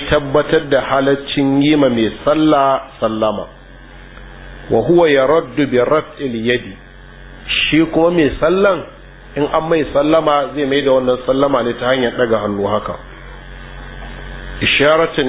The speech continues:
ila annahu yusalli. Ishara akan cewa sallah yake yi, summa yaraddu salam ba'da salam. Bayan ya gama sallan, to sai kuma ya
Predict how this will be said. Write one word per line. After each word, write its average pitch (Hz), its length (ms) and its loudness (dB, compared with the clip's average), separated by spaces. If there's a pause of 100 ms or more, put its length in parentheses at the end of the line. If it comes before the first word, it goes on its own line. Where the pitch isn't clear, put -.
ila 131 360 2
annahu 139 520 2
yusalli. 110 540 -2 (840)
Ishara 143 440 2
akan 131 280 -2
cewa 117 360 2
sallah 131 360 2
yake 123 240 -2
yi, 113 320 0 (460)
summa 135 360 4
yaraddu 120 540 2 (180)
salam 131 680 0
ba'da 123 340 -2 (180)
salam. 98 300 -4 (920)
Bayan 156 280 4
ya 165 160 4
gama 160 320 2
sallan, 135 420 0 (640)
to - 120 -8
sai 131 160 0
kuma 139 220 2
ya 120 100 2